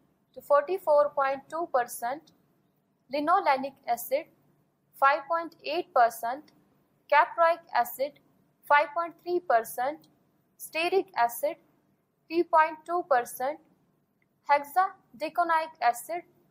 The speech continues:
one point nine percent, caprolic acid five point three percent, capric acid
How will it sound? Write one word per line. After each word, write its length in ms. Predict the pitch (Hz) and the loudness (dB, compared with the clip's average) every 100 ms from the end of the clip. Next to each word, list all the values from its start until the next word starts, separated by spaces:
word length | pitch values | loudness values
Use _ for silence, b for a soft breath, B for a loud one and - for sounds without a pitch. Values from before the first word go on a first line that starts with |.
| _ _ _ - | _ _ _ 2
one 240 | 285 339 | 4 4
point 280 | 339 339 339 | 0 0 0
nine 340 | 285 269 302 320 | -2 0 0 -4
percent, 600 | 247 226 - 254 320 _ _ _ _ _ _ _ _ | -6 -6 -6 -6 -6 _ _ _ _ _ _ _ _
caprolic 580 | 302 311 339 311 302 320 _ - | 2 4 6 6 4 -12 _ -2
acid 440 | 240 - - 339 _ _ _ _ _ _ - | -2 -2 -10 -10 _ _ _ _ _ _ 2
five 220 | 285 285 - | 4 2 -4
point 240 | 320 320 _ | -6 -6 _
three 180 | 330 339 | -6 -2
percent, 580 | 302 240 226 254 285 320 _ _ _ _ _ _ _ _ - | 2 0 0 -6 -6 -8 _ _ _ _ _ _ _ _ 2
capric 460 | 285 311 - 403 _ | 2 2 -2 -4 _
acid 420 | - 254 - 320 | -2 -2 -2 -10